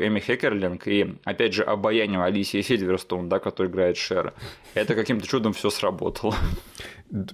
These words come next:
Speaker 2: я весь фильм сидел и ожидал какого-то конфликта.
Speaker 1: Да, да, да.
Speaker 2: И да, ты прямо описал единственный момент, в котором, ну,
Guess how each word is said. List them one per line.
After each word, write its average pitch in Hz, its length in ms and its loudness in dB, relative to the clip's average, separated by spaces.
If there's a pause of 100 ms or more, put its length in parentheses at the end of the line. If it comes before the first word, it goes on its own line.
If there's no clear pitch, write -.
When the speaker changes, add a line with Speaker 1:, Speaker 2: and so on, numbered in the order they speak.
Speaker 2:
я 131 400 4 (120)
весь 135 300 8
фильм 113 240 2
сидел 104 440 6
и 104 40 10
ожидал 95 400 6
какого-то 101 420 2
конфликта. 95 560 2
Speaker 1:
Да, 92 120 4
да, 92 180 0
да. 131 60 -4 (340)
Speaker 2:
И 110 140 8
да, 110 200 10
ты 107 180 8
прямо 110 280 6
описал 123 380 6
единственный 113 540 2
момент, 101 280 2
в - 60 -12
котором, 101 640 4
ну, 101 220 2